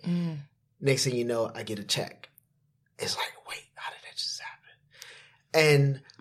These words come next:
Speaker 2: I tell people, this thing, when you hear these celebrities saying they had two hundred dollars and they just packed their car up to move to L A to, to do a dream, how many people would actually do that? Not many.
Speaker 1: No.
Speaker 2: And I always say, and I,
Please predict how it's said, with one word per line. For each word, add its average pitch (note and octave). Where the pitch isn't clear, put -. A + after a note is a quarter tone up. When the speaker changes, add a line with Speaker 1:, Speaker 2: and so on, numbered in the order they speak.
Speaker 2:
I D3
tell F3+
people, A#2
this D#3
thing, C#3
when C3
you D#3
hear C#3
these A#2
celebrities A2
saying A2
they A#2
had A2+
two B2
hundred A2+
dollars G#2
and G#2+
they G#2+
just G#2
packed A#2
their A2
car A2
up G#2
to G#2+
move A2
to G#2
L A2
A G#2+
to, G2+
to G#2
do A2
a G#2
dream, G#2
how -
many A3+
people F#3
would A#2
actually C#3
do G#2+
that? E2
Not E3+
many. A#2
Speaker 1:
No. F3+
Speaker 2:
And D3+
I E3+
always D#3+
say, A2+
and C#3
I, C#3